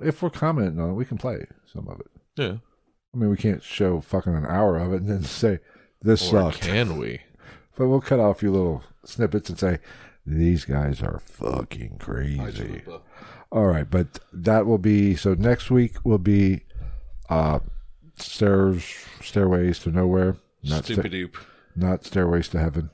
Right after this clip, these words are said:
Speaker 1: our Led Zeppelin special. Uh, but the following week will be Vampires in America, which is, and I,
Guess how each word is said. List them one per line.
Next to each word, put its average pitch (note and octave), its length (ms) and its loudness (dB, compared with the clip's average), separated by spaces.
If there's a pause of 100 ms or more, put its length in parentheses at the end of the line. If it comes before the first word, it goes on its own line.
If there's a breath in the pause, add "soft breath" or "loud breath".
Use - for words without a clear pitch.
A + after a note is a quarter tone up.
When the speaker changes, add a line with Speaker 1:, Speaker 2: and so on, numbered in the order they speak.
(360)
Speaker 1:
our D#2+ 100 -4
Led D#2 220 -2
Zeppelin D#2+ 300 -4
special. D#2+ 440 -10 (1120)
Uh, E2 240 0
but D#2+ 360 -2
the E2+ 100 -2
following G#2 600 4
week G#2+ 380 2
will F#2+ 220 4
be F#2 400 2 (240 soft breath)
Vampires D#2+ 600 0
in D#2+ 60 -2
America, F2 600 0 (300)
which E2 260 -4
is, C2+ 240 -8 (760 soft breath)
and G2 120 0
I, A2+ 80 2